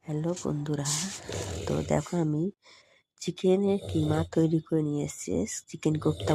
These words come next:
করবো বলে। দেখো চিকেনের কিমা, এখানে আছে ডিম, গরম মশলা, গোলমরিচের গুঁড়ো, স্লাইস রুটি,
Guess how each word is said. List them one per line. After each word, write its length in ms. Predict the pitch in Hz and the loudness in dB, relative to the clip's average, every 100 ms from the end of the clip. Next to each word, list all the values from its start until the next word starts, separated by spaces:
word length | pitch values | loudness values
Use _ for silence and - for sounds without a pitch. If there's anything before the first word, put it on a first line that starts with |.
| 151 | 2
করবো 220 | 147 143 143 | 2 2 2
বলে। 180 | 151 180 277 - _ _ - _ _ | 2 2 0 -8 _ _ -20 _ _
দেখো 180 | 170 190 - | 0 0 0
চিকেনের 360 | - 170 156 160 - | -2 2 4 4 2
কিমা, 240 | 156 156 247 - - - _ _ _ _ _ _ _ _ - - - - - | 2 2 2 0 -12 -20 _ _ _ _ _ _ _ _ -8 -2 0 -2 -2
এখানে 220 | 160 170 170 | 2 4 4
আছে 160 | 156 - 156 - | 2 0 0 -2
ডিম, 460 | - 151 147 151 175 233 - _ _ _ _ _ - 87 90 - - 101 101 - _ - | -2 0 2 0 -2 -6 -16 _ _ _ _ _ -14 -12 -10 -8 -6 -4 -6 -10 _ -2
গরম 280 | 156 160 156 | 0 2 0
মশলা, 460 | 151 156 151 147 147 165 254 - - - - 92 90 85 - _ _ _ _ _ _ - 160 | 0 0 -2 -4 -2 -2 -2 -6 -18 -20 -10 -6 -6 -6 -10 _ _ _ _ _ _ -14 4
গোলমরিচের 600 | 170 165 165 160 165 156 - | 6 6 4 4 4 0 0
গুঁড়ো, 260 | 151 156 226 - - - - - 78 - - - _ - | -4 -2 -2 -4 -6 -6 -6 -6 -6 -8 -16 -20 _ -14
স্লাইস 360 | - 170 165 165 - | -2 4 4 2 -2
রুটি, 340 | 160 156 - | -4 -4 2